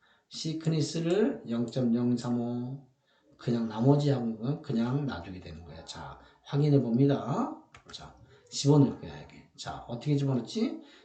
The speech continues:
쭉 다 집어넣고 요거 매트리얼 창 있죠, 요거. 아까 메탈라이제이션 있었어. 거기에 커퍼를 찾아.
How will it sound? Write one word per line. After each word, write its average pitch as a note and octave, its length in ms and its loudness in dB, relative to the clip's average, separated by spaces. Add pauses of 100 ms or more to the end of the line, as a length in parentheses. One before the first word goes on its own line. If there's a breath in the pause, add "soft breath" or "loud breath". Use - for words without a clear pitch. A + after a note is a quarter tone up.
(100)
쭉 F#3 400 2
다 D3 180 4
집어넣고 D3+ 560 2
요거 C#3+ 160 2
매트리얼 D3 480 0
창 C#3 180 0
있죠, B2 180 -4
요거. C#3+ 340 -8 (340 soft breath)
아까 C3+ 420 -2
메탈라이제이션 C3+ 960 2
있었어. - 680 -8
거기에 C#3 720 2
커퍼를 F#3+ 520 -4
찾아. A#2 360 -12